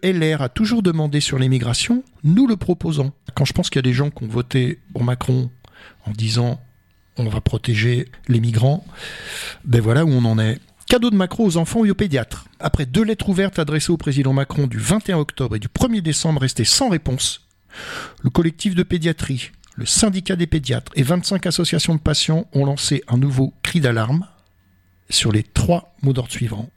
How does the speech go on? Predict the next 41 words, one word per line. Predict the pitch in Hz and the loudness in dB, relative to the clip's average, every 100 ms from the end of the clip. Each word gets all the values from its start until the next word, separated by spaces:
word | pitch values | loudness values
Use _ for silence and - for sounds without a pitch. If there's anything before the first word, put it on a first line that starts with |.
| - | -8
Déni | 107 117 190 190 | -4 2 4 2
complet | 175 175 160 165 160 | 0 -2 0 0 0
du | 135 | 2
naufrage | 131 165 - 165 | 2 0 0 -2
de | 143 | 0
la | 135 | -2
pédiatrie, | 127 127 127 - 143 175 - _ - _ | -2 -2 -4 -2 -2 -2 -6 _ -20 _
maltraitance | - 131 185 190 180 - 160 | 0 2 2 2 -2 0 -2
des | 147 143 | 0 0
enfants, | 135 - - 147 165 _ _ | 0 -2 0 0 -2 _ _
abandon | - 165 147 143 147 170 - - | 0 0 0 -2 0 -2 -2 -6
des | 113 | -4
soignants. | - 196 175 151 123 - | 0 0 2 2 0 -4
C'est | - 123 | -2 -2
le | |
communiqué | 120 175 165 151 135 - 135 - _ _ _ | 0 2 2 2 0 -2 -2 -4 _ _ _
que, | 127 117 - - | -2 -2 -6 -4
euh, | 117 117 | -2 0
les | 117 | 2
pédiatres | 160 139 139 - | 0 0 -4 -4
ont | |
publié | 120 135 117 117 139 170 - | -6 -4 -4 2 2 2 -4
le | - 113 | -8 -8
douze | 120 196 214 | 0 0 2
décembre. | 156 - 101 101 - _ _ _ - - | -2 -6 -10 -16 -20 _ _ _ -20 -2
Autre | 277 - | -2 0
petit | 214 - | -2 -2
cadeau | 180 175 170 | -2 0 0
aussi | 156 - 170 | 0 -2 -2
qui | - | -2
est | |
passé | - 120 135 | -2 0 0
peut-être | - 131 - | -2 -2 0
inaperçu, | 120 156 151 - 240 247 | 0 0 0 2 2 2
de | 160 | 0
Macron | 131 139 - 180 | 0 -2 -2 -2
au | |
dictateur | 131 135 127 170 | 0 -4 0 0
Al-Sisi | 139 - 131 - | 0 -2 0 2
en | 139 | 2
Égypte. | 120 117 120 | 2 2 -2